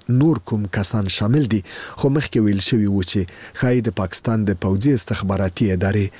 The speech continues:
آی اس آی د بهرنیو او کورنیو چارو د وزارتونو او همداراز د بندرونو او خصوصي سکتور استازي به په پاکستاني پلاوي کې شامل وي. دا پلاوی په داسې حال کې افغانستان ته ځي چې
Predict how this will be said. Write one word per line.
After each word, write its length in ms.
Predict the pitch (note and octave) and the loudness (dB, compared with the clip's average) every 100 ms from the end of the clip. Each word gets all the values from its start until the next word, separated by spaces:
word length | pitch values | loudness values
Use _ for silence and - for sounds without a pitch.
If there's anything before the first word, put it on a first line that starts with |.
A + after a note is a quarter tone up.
| - - B2 B2+ | -20 -4 0 2
آی 320 | B2+ - - | 2 0 0
اس 120 | - - C3+ | 0 -2 0
آی 140 | C#3 - - - - C3 | 0 -2 -16 -20 -4 0
د 80 | A#2+ G#2+ | 2 2
بهرنیو 560 | G2 A2 B2 B2+ B2 - A2 | 0 2 2 2 2 0 -2
او 40 | G2 - | -2 0
کورنیو 400 | G#2 A#2 C3+ A#2 C3 | 2 2 2 2 0
چارو 200 | B2 B2 | 2 2
د 80 | B2 | 2
وزارتونو 540 | A#2 B2 B2 C3 B2 - - - B2+ | 0 0 0 0 0 -2 -14 -4 0
او 40 | A#2+ | 0
همداراز 500 | B2 B2+ C#3 G2+ - - - _ | 2 2 2 0 -4 -8 -20 _
د 140 | B2 A2+ | 0 2
بندرونو 520 | A#2 A#2 B2 C#3+ C#3+ C#3 - | 2 2 2 2 2 0 0
او 80 | A2 | -2
خصوصي 500 | F#2 A2+ - A#2 E3+ | 0 -2 0 0 0
سکتور 480 | - A2+ - G#2 G2+ | 0 -2 -2 -2 -2
استازي 440 | - - C3 B2 B2+ | -2 -2 0 2 2
به 160 | B2 - - - | 0 -4 -16 -8
په 80 | G2 | -4
پاکستاني 560 | G2+ F#2 - A2 A#2+ | -2 -2 -2 0 0
پلاوي 360 | B2+ F#2+ F#2 F#2+ | 0 0 2 0
کې 140 | - | 0
شامل 400 | G2 A2 A2+ A#2+ | 0 0 2 2
وي. 180 | G#2 A#2 - _ _ - | 2 0 -4 _ _ -4
دا 120 | A#2 | -2
پلاوی 320 | A2 A#2+ A#2 A2+ | 0 2 2 0
په 140 | A#2 | 0
داسې 260 | A#2 - B2+ | 0 0 0
حال 120 | B2+ | 0
کې 160 | B2+ G#2+ | 0 -2
افغانستان 480 | G2+ G2 - C3 | -2 -2 0 -2
ته 120 | A#2+ A#2+ | 0 0
ځي 160 | B2+ | 0
چې 160 | - | 0